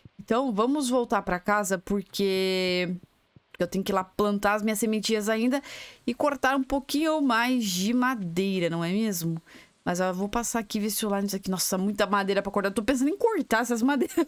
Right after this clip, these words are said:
tudo. Eu tô pensando em arrancar fora essas madeiras tudo, farmar. Um dia quente e chuvoso é ótimo para tomar banho. Tá bom, né? Eu já tinha falado com o Linus. Já,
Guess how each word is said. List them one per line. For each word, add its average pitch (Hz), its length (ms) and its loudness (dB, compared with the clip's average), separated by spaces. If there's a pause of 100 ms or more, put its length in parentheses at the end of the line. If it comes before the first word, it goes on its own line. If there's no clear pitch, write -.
(220)
tudo. - 160 0 (1300)
Eu 359 100 0
tô - 180 -2
pensando 330 520 0
em 330 60 0
arrancar 302 420 0
fora 247 260 -2
essas 208 260 -2
madeiras 190 420 0
tudo, 185 160 -4
farmar. 170 760 0 (640)
Um 202 80 0
dia 247 200 2
quente 269 300 0
e 277 40 -2
chuvoso 247 480 0
é 226 200 2
ótimo 196 320 0
para 190 220 0
tomar 190 280 -2
banho. 170 680 0 (1600)
Tá - 160 -8
bom, - 120 -2 (100)
né? 208 140 -10 (460)
Eu 277 80 -2
já 415 80 0
tinha 320 240 0
falado 190 300 0
com 220 140 -6
o 359 120 -2
Linus. 170 480 -4 (1900)
Já, 240 300 0